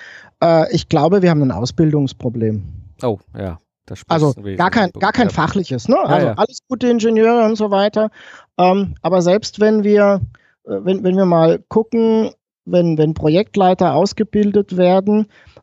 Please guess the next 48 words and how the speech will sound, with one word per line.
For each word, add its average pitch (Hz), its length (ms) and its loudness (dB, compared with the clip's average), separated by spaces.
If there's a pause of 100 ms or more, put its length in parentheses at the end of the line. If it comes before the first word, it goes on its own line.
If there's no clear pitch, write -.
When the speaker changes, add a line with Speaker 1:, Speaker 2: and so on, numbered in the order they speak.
(120)
Speaker 1:
ähm, 165 200 2
dann 165 220 2
wird 196 220 -2 (120)
eben 180 460 0
sehr 165 340 2
oft - 460 -2 (160)
begonnen, 175 500 2
und 160 120 -4
das 156 100 2
mache 165 200 2
ich 151 120 0
auch, - 300 0
ne? 208 200 0
Also 143 180 0
Speaker 2:
Mhm. 120 280 -10
Speaker 1:
der 151 100 0
normale 139 480 2
Weg, 160 300 0
glaube 202 360 2
ich, - 160 -6 (440)
eher 180 180 2
so 202 120 2
das 175 260 -2
Handwerk 165 580 0
zunächst 143 480 -2
mal 120 180 -2
zu - 140 -10
Speaker 2:
Ja, - 60 -8
Speaker 1:
erlernen. 98 300 -2
Speaker 2:
ja. 90 60 -6 (540)
Speaker 1:
Ne? 240 220 2
Also 151 220 0
die 139 100 -4
Instrumente 208 520 0
zu 214 120 0
verstehen, 170 420 -2
so 247 120 0
wie 269 80 2
du 202 80 2
es 156 80 -2
vorhin 185 240 2
beschrieben 165 420 0
hast, 120 220 0
den 131 120 -2
Werkzeugkoffer 196 720 0
mal 160 260 0
zu 165 160 -2
beherrschen, 156 560 0